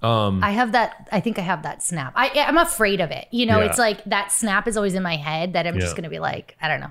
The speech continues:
Speaker 2: that everything's gonna crumble and I'm gonna be the cause of it <laughs> somehow.
Speaker 1: Yeah, yeah. That's, that's also the fear
Speaker 2: Yeah.
Speaker 1: too. But, like,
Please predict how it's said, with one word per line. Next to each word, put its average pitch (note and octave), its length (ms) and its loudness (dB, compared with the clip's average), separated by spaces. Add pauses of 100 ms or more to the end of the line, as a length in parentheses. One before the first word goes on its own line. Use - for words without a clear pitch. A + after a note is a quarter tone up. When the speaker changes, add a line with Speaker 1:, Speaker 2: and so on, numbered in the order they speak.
(120)
Speaker 2:
that E3 100 -4
everything's E3+ 380 -4
gonna D3+ 160 -8
crumble D3 520 -4
and E3 120 -4
I'm D#3 180 -4
gonna D3+ 160 -6
be D3 80 -4
the C#3+ 80 -6
cause C#3+ 300 -6
of D3+ 180 -4
it - 180 -4
<laughs> - 80 -8
somehow. F#3 380 -2 (200)
Speaker 1:
Yeah, G3+ 440 4
yeah. A2 320 2
That's, A2+ 280 -2
that's G#2 260 0
also F#2 260 -4
the E2+ 80 -6
fear E2+ 160 0
Speaker 2:
Yeah. D3+ 140 4
Speaker 1:
too. A2 100 2
But, G#2 140 -4
like, G#2 200 -2